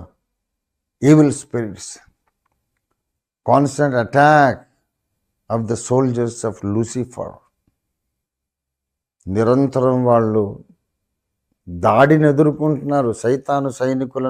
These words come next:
నుండి దాడిని ఎదుర్కొంటున్నారు ప్రార్థనా యోధులందరూ. అందుచేత మనము వ్యూహాత్మకంగా ఎప్పటికైనా లోకాన్ని జయించాలి, సైతానును బంధించి మనము దేవుని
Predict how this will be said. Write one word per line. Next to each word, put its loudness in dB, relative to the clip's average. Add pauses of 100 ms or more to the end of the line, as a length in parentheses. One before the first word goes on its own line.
నుండి -4 (140)
దాడిని 0
ఎదుర్కొంటున్నారు -6 (400)
ప్రార్థనా -2 (140)
యోధులందరూ. -8 (920)
అందుచేత 4 (160)
మనము 4 (140)
వ్యూహాత్మకంగా 0 (160)
ఎప్పటికైనా 0 (1200)
లోకాన్ని 6 (120)
జయించాలి, 2 (1400)
సైతానును 4 (160)
బంధించి 2 (120)
మనము 2 (160)
దేవుని 2